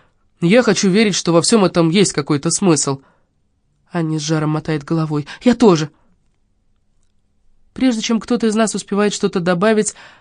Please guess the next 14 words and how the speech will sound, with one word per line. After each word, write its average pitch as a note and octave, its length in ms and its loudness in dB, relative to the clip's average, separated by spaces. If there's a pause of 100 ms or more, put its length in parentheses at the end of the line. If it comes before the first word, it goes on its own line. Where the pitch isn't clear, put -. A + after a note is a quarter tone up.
(160)
в F3+ 40 -6
дверях F#3+ 380 0
вновь F3 300 0
появляется E3+ 500 -2
бойкая D#3 340 -2
сестричка. - 680 -6 (1160)
«Вам A3+ 220 4
пора», — C4+ 320 4 (920)
объявляет D#3+ 500 0
она. D#3 240 -2 (340)
«Скоро A3+ 280 2
мой G#3+ 140 6
начальник G#3 400 4
подойдёт». D#3+ 460 0